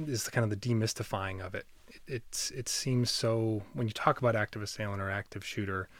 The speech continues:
especially to companies or executives that it hasn't, haven't experienced it or, or are not in tune to it, um,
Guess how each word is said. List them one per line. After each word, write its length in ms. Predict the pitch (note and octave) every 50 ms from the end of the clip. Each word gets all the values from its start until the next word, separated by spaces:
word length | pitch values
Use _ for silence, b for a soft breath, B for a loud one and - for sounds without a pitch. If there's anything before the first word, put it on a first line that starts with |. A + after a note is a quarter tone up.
| B B B B B B
especially 480 | A#2 - - - C#3+ B2+ - - A#2
to 120 | A2 - A2
companies 640 | - - A2+ G#2+ - A2+ G#2+ G#2+ G#2+ G#2 G2 -
or 260 | A#2 G#2+ G#2 G2 G2
executives 540 | G2 F#2+ F#2+ G#2 F#2+ - - A2 G#2 F#2+ -
that 160 | - G2+ G2+ - B B B B B B B B B B B B B B - - -
it 120 | B2 A2+
hasn't, 260 | A#2 A#2 A#2+ C#3 - - -
haven't 240 | - A#2 A2 A#2+ A#2+
experienced 600 | A#2 - - - B2 A#2+ A#2 A2+ G#2+ - - -
it 100 | G#2 - -
or, 340 | A2 G#2+ G#2 G#2 G2+ G2+ F#2+
or 260 | - G#2+ G2+ G2+ G2+ G2+
are 40 |
not 260 | G#2 A2 A2 G#2+ G#2+ - -
in 180 | - B2+ A#2
tune 240 | A2 - - B2 A#2 A2
to 160 | - A#2+ G#2+
it, 260 | G#2 G2+ - - - - - -
um, 420 | A2 G#2 G2+ G2 G2 G2 G2 F#2+